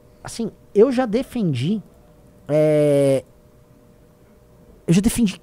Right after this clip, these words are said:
claramente que, pô, pode manter o financiamento da, do, da Parada Gay aqui em São Paulo, que é um evento que faz parte do nosso calendário. Eu nunca fui um moralista.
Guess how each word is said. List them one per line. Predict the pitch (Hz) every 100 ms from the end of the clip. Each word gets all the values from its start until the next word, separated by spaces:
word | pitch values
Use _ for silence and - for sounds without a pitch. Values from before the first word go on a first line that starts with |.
| -
claramente | 240 320 185 226 - - _ _ -
que, | 220
pô, | 185 - - 269
pode | 180 254 269
manter | 311 277 247
o |
financiamento | - 247 226 214 190 208 208
da, | 202 196 170
do, | 175 -
da | 170
Parada | 180 170 170
Gay | 151 165
aqui | 160
em |
São | -
Paulo, | 143 180
que | 175
é |
um | 202
evento | 202 160 190
que |
faz | - 170
parte | 180
do | 170
nosso | 175 -
calendário. | 165 147 135 156 117 - - - - - - -
Eu | 196
nunca | 208 262 302
fui | 247 -
um | 220 214
moralista. | 214 202 151 180 -